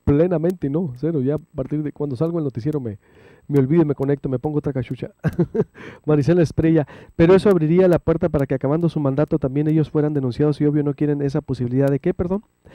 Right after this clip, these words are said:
Jorge Monteverde, "Y a los ciudadanos nos corresponde tarea igual, no lo olvidemos. Si realmente quisieran hacer las cosas bien, accionarían legalmente, no golpearían solo mediáticamente".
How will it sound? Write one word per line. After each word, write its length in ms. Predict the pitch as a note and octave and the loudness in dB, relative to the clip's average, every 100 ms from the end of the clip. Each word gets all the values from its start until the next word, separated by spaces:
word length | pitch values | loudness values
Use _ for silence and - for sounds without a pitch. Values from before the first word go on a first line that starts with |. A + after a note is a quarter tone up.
| - - - | -20 -20 -2
Jorge 260 | D#3+ D3 | 0 0
Monteverde, 480 | E3 C#3+ C3+ D3 D#3 | -2 0 0 2 2
"Y 80 | D3 | 2
a 60 | |
los 100 | C#3 | 2
ciudadanos 320 | - C#3+ D#3+ E3+ | 2 2 2 0
nos 140 | D3+ | -2
corresponde 480 | - E3 - D#3 D#3+ | -2 -2 -2 -2 -2
tarea 240 | C3+ C3+ | 0 0
igual, 320 | D3 C#3+ D3 | 2 2 2
no 120 | C#3+ D3 | 0 0
lo 100 | D#3 | 0
olvidemos. 1000 | C#3 C3 B2+ C#3 D#3 C#3+ D#3+ - - _ _ - - - - | 0 0 2 2 2 0 -2 -6 -20 _ _ -20 -20 -20 -6
Si 140 | - | 0
realmente 360 | D#3+ G3 A3 A3+ | 2 2 0 -2
quisieran 340 | D#3+ F#3 G3 | 0 0 2
hacer 220 | D3+ E3 | 0 0
las 140 | F#3 F3+ | 0 0
cosas 260 | F3 F3 | -2 -2
bien, 160 | D#3 D#3 | 0 0
accionarían 520 | D#3 D#3+ C#3+ C3 E3 | -2 -2 0 2 2
legalmente, 500 | D#3 D3 D3 D#3 D#3+ | 2 0 0 0 0
no 80 | D3 | 0
golpearían 480 | C#3+ D3+ C#3 C#3 D#3 | 2 0 0 0 0
solo 220 | D#3 D3+ | 0 0
mediáticamente". 680 | C#3+ C#3 D3+ C3 C3+ - | 0 -2 -2 -4 -4 -4